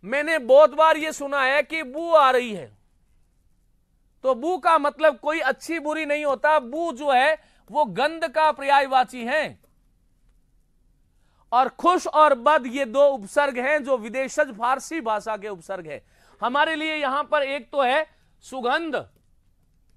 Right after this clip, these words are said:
और एक इसके लिए शब्द बनता है, एक तो सुगंध है और एक शब्द है दुर्गंध। दुर्गंध मानी बदबू और सुगंध मानी खुशबू, ये भी आए सुगंध और दुर्गंध, तो दुर मानी बुरी है जो गंध।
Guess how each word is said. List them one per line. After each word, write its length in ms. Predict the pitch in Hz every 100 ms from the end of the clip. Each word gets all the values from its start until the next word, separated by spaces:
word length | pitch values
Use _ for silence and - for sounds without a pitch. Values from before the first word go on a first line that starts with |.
| _ _ _ _ _ _ _ _
और 140 | 240 269
एक 380 | - 285 311 -
इसके 260 | 277 - 294
लिए 200 | 277 285
शब्द 240 | - 269
बनता 240 | 247 254 262
है, 60 |
एक 120 | 254 220
तो 80 |
सुगंध 460 | 233 233 240 294 294
है 180 | 294 294
और 220 | 247 262
एक 260 | 247 254 202
शब्द 240 | 262 226
है 80 | 254
दुर्गंध। 680 | 202 247 262 254 214 120 - _ _ _ _ _ _
दुर्गंध 400 | 185 247 294 302
मानी 240 | 285 285 254
बदबू 360 | 247 226 277
और 200 | 285 262
सुगंध 380 | 220 240 240 269
मानी 220 | 262 247
खुशबू, 520 | - 262 - 226 233 - _ 139
ये 220 | 185 254
भी 180 | 220 320
आए 340 | 294 262 269
सुगंध 580 | - - 277 262 277 285
और 180 | 247 240
दुर्गंध, 500 | 196 226 262 262 254
तो 300 | 240 233 220
दुर 200 | 208 262
मानी 240 | 247 240
बुरी 360 | 208 240 277 254
है 120 | 220
जो 160 | 208 214
गंध। 340 | 214 143